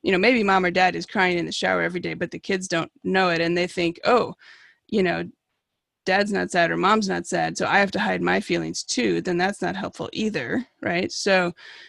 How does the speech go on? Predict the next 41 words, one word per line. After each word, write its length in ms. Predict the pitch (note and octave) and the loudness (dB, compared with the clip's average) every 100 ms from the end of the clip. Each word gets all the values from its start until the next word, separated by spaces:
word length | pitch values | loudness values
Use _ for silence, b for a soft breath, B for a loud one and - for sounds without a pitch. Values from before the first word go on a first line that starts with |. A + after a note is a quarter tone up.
| B - | B -2
it's 180 | A3 - | -2 2
kind 240 | A#3 G#3+ | 2 4
of 120 | G3+ | 2
a 60 | G3 | -2
fine 320 | - F#3+ F#3 | -2 -2 0
line 260 | A#3+ B3 G3 | 0 0 0
of, 240 | F#3 F#3+ - | -4 -6 -4
of, 380 | F#3 F3+ F3+ - | -4 -4 -8 -8
you 160 | G#3 G3 | -4 -2
know, 400 | F3 E3+ F3+ - _ _ _ _ _ _ _ _ _ | -2 -4 -6 -10 _ _ _ _ _ _ _ _ _
sharing 480 | - C4+ C4+ B3 A3+ | -2 2 2 2 2
with 200 | C#4 - | 0 0
them, 240 | G#3 F3 | -2 0
"Yeah, 280 | G#3+ C#4+ A3+ | 0 2 0
you 160 | F3 F#3+ | 0 -2
know, 140 | F#3 | -2
sometimes 560 | G3 A3 G#3+ G3+ G3 G3 | -4 -4 -2 -2 -2 -2
I 160 | F#3+ | -4
feel 240 | G3 G#3+ G#3 | -2 -4 -4
sad, 380 | - A#3+ E3+ E3+ | 0 0 0 -4
and 180 | E3+ F3+ | -4 -2
when 160 | F#3 | -2
I 140 | F#3 F#3 | 0 -2
do, 340 | A3 G#3+ F#3+ | -2 -2 -2
I 180 | F#3+ F#3 | -4 -6
do 200 | F#3+ G3 | -6 -2
this 340 | A#3 F3+ F#3 | -2 -2 -4
or 100 | F#3+ | -4
that, 380 | G#3 A3 - F#3 | 0 0 -2 -8
and 140 | F#3+ F#3+ | -6 -2
that's 160 | F#3+ A3+ | -2 -2
okay, 340 | A#3 E4+ - | 0 0 0
because 440 | G#3 G3+ F#3+ F3+ | -4 -6 -4 -4
some 240 | - G#3 G3+ | -4 -4 -2
days 440 | F#3+ F#3+ G#3 - - | -2 -4 -6 -10 -8
I 60 | G#3+ | -4
feel 200 | B3+ B3+ | -2 0
sad, 280 | D4+ G#3 | 2 0
and 160 | E3+ F#3 | 0 -6
some 160 | G3 G3 | -8 -4
days 420 | F#3+ G3 G#3 | -2 -2 -4